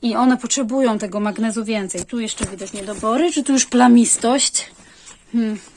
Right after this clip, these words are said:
plamistość. Także listek do urwania. Nie, do ucięcia, potem utnę. E, także no, <laughs> trzymajcie kciuki.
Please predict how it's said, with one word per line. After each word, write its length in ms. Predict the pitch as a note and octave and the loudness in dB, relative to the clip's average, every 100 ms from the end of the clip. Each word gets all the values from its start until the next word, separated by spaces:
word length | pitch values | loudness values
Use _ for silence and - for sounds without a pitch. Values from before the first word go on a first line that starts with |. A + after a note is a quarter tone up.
| - | -4
plamistość. 800 | A#3 A3+ G#3 - G#3 - - - - _ _ - - - - - | 0 0 -2 -4 -6 -4 -6 -8 -14 _ _ -20 -20 -20 -20 -10
Także 300 | A3+ G#3 A3+ | -8 -2 0
listek 360 | A3+ A3 - G3 | 0 0 -2 -2
do 260 | A3+ A#3 A3+ - - - | 2 4 2 -6 -14 -8
urwania. 560 | A3+ G#3+ G3+ G3+ B3 C4 - - - - - - | -4 -2 -2 0 0 0 -6 -16 -20 -18 -16 -4
Nie, 120 | A#3+ - | -2 0
do 120 | A#3 A3+ | 0 0
ucięcia, 420 | A#3 G3+ F#3 G3 | 0 -4 -4 -6
potem 280 | G#3+ G3+ F#3+ | -6 -6 -8
utnę. 240 | - F3 - - - - - | -10 -14 -14 -16 -16 -16 -6
E, 340 | G#3 G#3 G3+ | 0 2 0
także 460 | G#3+ G3+ G3 G#3+ G#3 | -2 -6 -4 -2 0
no, 400 | A3 A3 A#3 G3 | 0 0 0 4
<laughs> 320 | D4 C4 A#3+ | 4 4 2
trzymajcie 360 | A#3 A3 A3 G3+ | -4 -8 -10 -12
kciuki. 340 | - G3+ - | -12 -14 -16